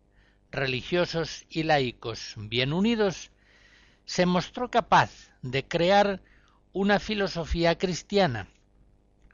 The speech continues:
un arte cristiano, unas costumbres, leyes e instituciones, en suma, una cultura de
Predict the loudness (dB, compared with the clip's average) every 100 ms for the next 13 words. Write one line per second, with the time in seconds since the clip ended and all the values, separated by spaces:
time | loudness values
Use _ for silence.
0 | _ -2 4 4 2 0 0 2 0 -2
1 | 0 4 4 2 -4 -12 _ _ _ _
2 | _ _ _ -2 2 2 0 -4 -6 -4
3 | -4 -2 0 2 2 -2 -8 -4 0 2
4 | 2 0 0 -6 -6 -2 0 0 -4 -6
5 | -6 -6 -4 0 0 0 -2 -12 _ -6
6 | -4 -2 -2 -2 -6 -16 _ -2 0 0
7 | -2 -6 -6 -8 -4 0 4 4 2 -6
8 | _ _ _ _ -6 0 0 0